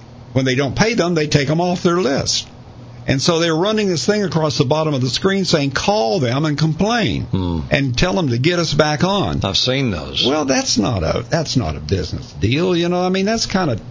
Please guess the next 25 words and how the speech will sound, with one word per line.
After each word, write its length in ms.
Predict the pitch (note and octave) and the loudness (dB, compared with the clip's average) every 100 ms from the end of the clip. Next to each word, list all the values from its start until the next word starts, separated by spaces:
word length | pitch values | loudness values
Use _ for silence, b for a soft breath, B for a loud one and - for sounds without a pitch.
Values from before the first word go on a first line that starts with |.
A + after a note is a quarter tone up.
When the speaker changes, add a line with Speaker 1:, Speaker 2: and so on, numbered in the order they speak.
| - - - - - - - | -18 -18 -18 -18 -18 -12 -2
Speaker 1:
using 440 | D3 F3 C#3+ C3+ | 0 2 0 0
your, 260 | A2+ A2 G2+ - - | 0 0 -2 -4 -8
your 180 | - A2 | -2 -2
friends 680 | G#2 - G3 D3+ C3 C#3 - - - - - - - - - - - - - | -2 0 0 2 0 -2 -4 -10 -20 -20 -20 -16 -16 -18 -20 -20 -20 -20 -6
Speaker 2:
Why 280 | E3 F3+ A3+ | -2 0 0
make 320 | G3 F#3+ C#3+ | 2 0 0
me 440 | B2+ B2 D#3+ E3+ A#2+ | 0 2 2 2 2
do 140 | A#2+ | 2
your 240 | A#2+ A2 | 2 0
dirty 360 | G2 A#2 C3 A#2 | 2 2 2 0
work? 200 | D#2+ D2+ | 0 0
Speaker 1:
Exactly. 960 | C#3 F#3+ F#3 A#2+ - D3 C3 - - - | 0 0 0 -2 2 2 2 -4 -6 -2
Speaker 2:
<laughs> 20 | |
I, 480 | - F#3 B2+ E3 C3+ B2 | 2 2 2 0 0 0
I, 440 | D3+ F#3+ F3 G#3+ - B B | 0 0 0 -2 -4 B B
well, 80 | F3 | 2
don't 220 | C#4+ C4+ | 2 2
get 140 | C4+ G#3 | 2 2
me 300 | D#3+ A#3+ G#3 | 2 2 2
doing 220 | C#3+ B2+ | 2 2
that. 160 | F#3+ | 0
Call 220 | - C4 D4+ | 2 2 4
your 120 | B3 | 2
lawyers. 440 | B3+ C4 A#3+ C3+ | 2 2 2 2
Speaker 1:
Yeah, 200 | G2 G3 | 2 0